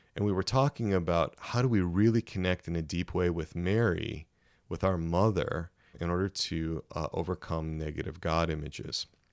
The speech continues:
And that's, that, that launched a discussion, uh, and there were twenty-eight posts in that, twenty-eight or twenty-nine posts within, within twenty-four hours. You know, people were coming back, they were discussing, comparing their experiences and so forth. So if,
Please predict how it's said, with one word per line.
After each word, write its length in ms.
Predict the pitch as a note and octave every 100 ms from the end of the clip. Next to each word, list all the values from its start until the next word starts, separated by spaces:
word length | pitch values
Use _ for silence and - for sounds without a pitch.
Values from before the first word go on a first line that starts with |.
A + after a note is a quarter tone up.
| -
And 440 | G2 F2+ E2 D#2+ - - - - _
that's, 400 | G#2+ A#2 E3+ - - -
that, 400 | G2 G2+ B2+ E3+ -
that 420 | F2+ G2+ - -
launched 540 | F2 G2+ B2+ C3 -
a 20 |
discussion, 840 | E2 - - A2 A2+ - E2 D#2 - -
uh, 220 | E2 D#2 -
and 160 | E2+ E2+
there 80 |
were 100 | E2+
twenty-eight 640 | E2 - C3 C#3 B2 G#2 -
posts 500 | G#2 G#2 - - -
in 160 | D#2+ D2+
that, 280 | C#2+ C2
twenty-eight 380 | - A2 B2 A#2
or 80 | F#2+
twenty-nine 480 | - G2+ F#2 E2+ D#2+
posts 480 | F2+ F2+ - - G2+
within, 340 | F#2 G#2 F2+ - -
within 320 | F#2 A2 A#2
twenty-four 580 | - G2 F#2 - E2 D#2+
hours. 520 | D#2 D#2 - - - - - - - _
You 80 | -
know, 100 | D#2+
people 260 | - G#2 G2+
were 60 |
coming 260 | G2 F#2 F2
back, 320 | G2+ C3 B2+
they 60 | E2
were 60 |
discussing, 440 | - - B2 A#2 G2+
comparing 360 | - F#2+ F#2+
their 100 | F2
experiences 720 | E2 - A#2 A2+ A#2 G#2+ G#2+ F#2+
and 100 | G2
so 200 | G#2+ G#2
forth. 280 | - G2
So 360 | - A2+ G2+ F#2+ - - - - - -
if, 420 | A2+ A2 - -